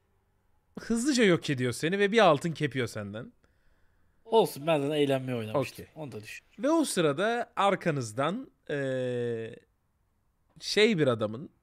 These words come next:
Speaker 1: eee, iyi giyimli, ondan sonra şeyi olmayan, eee, herhangi bir böyle işte kirpas bilmem ne gibi bir görüntüsü olmayan, varlıklı bir adama benzeyen bir adamın,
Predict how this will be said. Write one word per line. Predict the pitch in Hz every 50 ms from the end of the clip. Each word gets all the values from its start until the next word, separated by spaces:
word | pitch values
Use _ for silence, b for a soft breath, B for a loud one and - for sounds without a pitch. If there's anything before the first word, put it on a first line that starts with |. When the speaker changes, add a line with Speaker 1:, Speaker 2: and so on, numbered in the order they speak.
| _ -
Speaker 1:
eee, | 135 127 120 120 120 117 117 117 113 113 110 110 107 110 107 95 90 - - - - - _ - _ _ _ _ _ _ _ _ _ -
iyi | 165 180 185 190 156
giyimli, | 139 147 147 131 120 117 110 104 101 104 101 107 - - _ _
ondan | - 110 110 110 104 104 101 98 101
sonra | 104 - - 104 101 101 101 104 107 110 110 b b b b b b b b b b b b b b b b b b b b b b
şeyi | - - 170 160 165 165
olmayan, | 160 160 160 151 147 120 110 107 110 127 156 - - b b b b b b b b b b b -
eee, | 113 120 117 113 113 110 104 104 104 101 104 -
herhangi | - 120 110 135 143 147 143 127 117
bir | 120 113 110
böyle | 117 113 110 110 110 110 110 110 -
işte | - - - - - 104
kirpas | - - - 131 120 110 - - 113 107 104 - - -
bilmem | 110 107 113 117 110 110 107
ne | 110
gibi | 104 107 101 101
bir | 107
görüntüsü | 104 113 110 107 107 104 - - - -
olmayan, | 98 107 117 110 101 92 - 98 113 117 113
varlıklı | 110 107 107 110 107 - - 123 127 127 123 104
bir | 107 95 98
adama | 101 104 101 101 98
benzeyen | 101 101 98 98 101 101 101 101 104
bir |
adamın, | 101 - 104 101 101 139 214